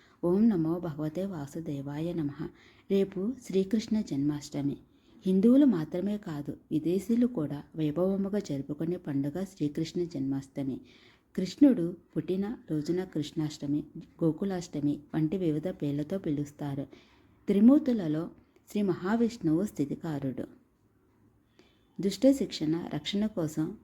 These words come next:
విష్ణుమూర్తి వివిధ అవతారాలను దాల్చాడు. అలాంటి అవతారాల్లో దశావతారాలు ముఖ్యమైనవి.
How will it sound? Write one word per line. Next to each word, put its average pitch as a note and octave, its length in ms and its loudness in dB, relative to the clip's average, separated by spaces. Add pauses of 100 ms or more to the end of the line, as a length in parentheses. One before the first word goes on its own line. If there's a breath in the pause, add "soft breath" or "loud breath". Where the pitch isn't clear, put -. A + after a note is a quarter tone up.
విష్ణుమూర్తి E3+ 760 4 (100)
వివిధ E3+ 260 0
అవతారాలను D#3+ 840 -4
దాల్చాడు. C3+ 840 -10 (400 soft breath)
అలాంటి A3+ 320 4
అవతారాల్లో E3+ 760 0 (180)
దశావతారాలు F3+ 800 -4
ముఖ్యమైనవి. D3+ 800 -2